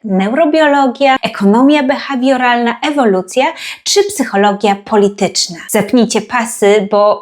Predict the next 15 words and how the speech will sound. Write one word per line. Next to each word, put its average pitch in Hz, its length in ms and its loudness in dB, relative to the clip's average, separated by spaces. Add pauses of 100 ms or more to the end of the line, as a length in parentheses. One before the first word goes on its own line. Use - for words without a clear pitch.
czeka 277 300 -2
nas 220 320 0 (160)
ostra 285 440 -4
jazda 262 400 2
bez 226 200 -2
trzymanki 214 760 -2 (240)
po 254 120 2
meandrach 254 680 0
ludzkiej 247 400 -2
psychiki 233 800 -6 (240)
i - 80 -2
formowania 226 720 2
się 254 200 -4 (320)
współczesnych - 680 -6
społeczeństw. - 1040 -4